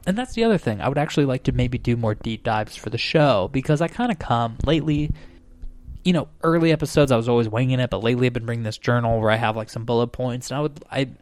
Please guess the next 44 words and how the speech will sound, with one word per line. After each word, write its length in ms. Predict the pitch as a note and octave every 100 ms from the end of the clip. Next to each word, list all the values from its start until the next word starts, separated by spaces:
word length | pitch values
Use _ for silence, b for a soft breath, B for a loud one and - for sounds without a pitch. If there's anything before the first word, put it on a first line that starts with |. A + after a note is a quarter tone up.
| _
I'm 160 | C3+ C3+
moving 380 | D#3 D3+ C#3+ C3+
into 840 | B2+ - - A#2+ A#2 A2 F#2+ - _ _ - - -
having 400 | - C#3 B2+ A#2+
more 800 | B2 B2 A2+ A2 A2 G#2+ G#2+ G#2+
specific 800 | - - B2+ - A2+ - A#2 B2
and 100 | B2
research 600 | A#2+ A#2 A#2 - A2+ -
topics, 560 | - A2+ A2 - A2+ -
and 100 | C#3+
that's 160 | E3 -
what 80 |
I 60 | C3
wanna 220 | B2 A#2
do 120 | A#2
with 100 | A#2+ A#2
this 120 | -
Captain 340 | - G#2+ A#2 A2
Morgan 360 | A2+ A#2+ A#2+
thing. 120 | A#2 A2+
I've 160 | A2+
been 120 | A2+ A#2+
talking 200 | A#2+ A#2
about 120 | G#2
it 80 | -
for, 80 |
like, 100 | G#2
weeks 320 | A2 A2 A2+ -
now, 160 | A2
but, 120 | A2
like, 220 | F#2 G2+ - b b b _
I'm 180 | B2+ C3
tr-, 320 | - - - - -
I, 180 | B2+ -
I 120 | C3
wanna 260 | B2+ C#3+ C3+
do 180 | C3 A#2+
a 40 |
deep 340 | G#2+ C3+ C3+
dive 280 | - G#2+ G#2+
into 140 | A#2 G#2+
Captain 380 | - A#2 -
Morgan, 440 | A2+ A2 G#2+ - F#2+
actually, 640 | A2 A2 - F2 F2 -